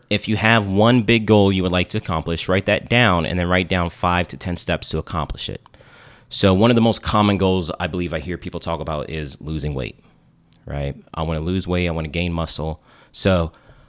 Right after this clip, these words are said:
for example, if you're saying, "Hey, I wanna lose this amount of pounds," or, "I wanna lose weight by the end of this year,"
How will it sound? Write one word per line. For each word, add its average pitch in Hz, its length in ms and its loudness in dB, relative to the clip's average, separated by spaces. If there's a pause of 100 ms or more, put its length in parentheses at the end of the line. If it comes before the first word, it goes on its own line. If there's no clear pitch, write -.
for 95 260 2
example, 101 680 4 (140)
if 92 180 -2
you're 92 100 -2
saying, 95 520 0 (180)
"Hey, 101 240 4
I 90 140 2
wanna 98 220 4
lose 95 400 4
this - 300 2 (100)
amount 104 280 4
of - 80 -2
pounds," 85 520 2
or, 85 160 0
"I - 20 2
wanna 92 220 0
lose 101 260 -2
weight 95 340 -2
by 85 140 -4
the 82 160 -4
end 90 160 0
of 98 200 -4 (1200)
this 113 220 2
year," 123 380 2